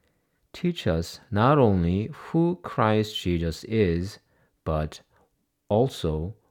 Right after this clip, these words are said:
what the heart of Christ Jesus desires. And their lives become the exercises of the will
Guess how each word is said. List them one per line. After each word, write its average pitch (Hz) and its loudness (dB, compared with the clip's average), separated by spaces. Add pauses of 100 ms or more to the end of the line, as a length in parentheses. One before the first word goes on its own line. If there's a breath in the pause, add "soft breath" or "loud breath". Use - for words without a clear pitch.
(180)
what 120 2
the 143 0
heart 113 0
of 92 -4
Christ 104 -2
Jesus 80 -2
desires. 78 -6 (1400)
And 87 2
their 110 6
lives 110 4 (1000 soft breath)
become 90 2 (440)
the 92 -4
exercises 69 -4 (440)
of 78 -2
the 80 0
will 101 4